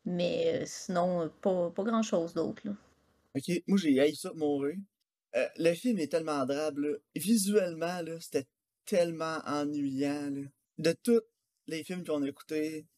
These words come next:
Speaker 2: su-, depuis le début du podcast, je pense que visuellement, c'est le top, dans le top trois des pires qu'on a vus, là. C'est en quatre K, puis je soupçonne le film d'être en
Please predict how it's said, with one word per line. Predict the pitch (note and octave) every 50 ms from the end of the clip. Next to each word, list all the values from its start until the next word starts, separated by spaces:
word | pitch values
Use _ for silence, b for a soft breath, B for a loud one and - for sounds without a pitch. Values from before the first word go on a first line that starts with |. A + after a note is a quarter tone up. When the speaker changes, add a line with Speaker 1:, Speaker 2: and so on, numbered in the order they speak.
| -
Speaker 2:
su-, | - - - - B2+ B2 _ _ -
depuis | - C#3+ C#3 - B2+
le | B2+
début | C#3 D3 D3+ E3 D#3+
du | C3+ -
podcast, | - D3+ C3+ - - - C#3 C#3 C#3+ D3 C#3 - - _ _
je | - - -
pense | D3+ C#3+ D3+ E3 -
que | - A#2
visuellement, | B2 A#2+ C3 C#3+ C3+ C3+ C#3+ D3 C3 B2 B2 B2 B2+ C3+ C3+
c'est | - - B2
le | A2 _ - -
top, | D3 C3+ - _ _
dans | - C#3+ C#3
le | C3+
top | - - C#3+ - _
trois | - - C3 B2+ B2
des | A#2 A2+ G#2+
pires | - A2+ A#2+ A#2+ A#2 -
qu'on | - A2 A2 -
a | -
vus, | - - _ _ - -
là. | - _ _ _ _ _ - -
C'est | A#3 - - - F#3 - -
en | G3 F#3+ F3+
quatre | - - G#3 F#3 - - -
K, | - G3 F#3 F#3+ G3
puis | G3 -
je | C#3 D3
soupçonne | D#3 - - - - - A#3+ A#3+ A#3 G3+ E3+
le | C#3+ C3
film | - - D#3 D#3 D3 C3+
d'être | B2 A#2+ A#2 C3
en | A2+ A#2